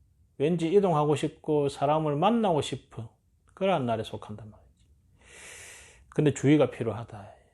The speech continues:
혹시 만나시더라도, 어, 마스크 잘 하시고 되도록이면 좀 주의를 기울이는 게 좋겠다.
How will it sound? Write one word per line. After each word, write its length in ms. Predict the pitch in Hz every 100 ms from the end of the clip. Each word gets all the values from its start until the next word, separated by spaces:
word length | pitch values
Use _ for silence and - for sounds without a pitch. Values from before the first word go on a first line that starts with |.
| _
혹시 240 | 165 - 202
만나시더라도, 1080 | 170 175 139 147 127 127 123 160 139 - - _ _ _ _ _ _ _ _ _ _ -
어, 840 | 113 107 104 117 113 113 113 - _
마스크 320 | 113 113 -
잘 200 | - 123
하시고 680 | 120 123 147 113 107 180 - _ _ _ _ _ -
되도록이면 720 | 113 123 127 123 113 107 110 - _
좀 260 | - 110 107
주의를 520 | - 139 143 107 98 _ _ _ _ _
기울이는 360 | _ 120 117 123
게 80 | 165
좋겠다. 580 | 110 101 117 - 104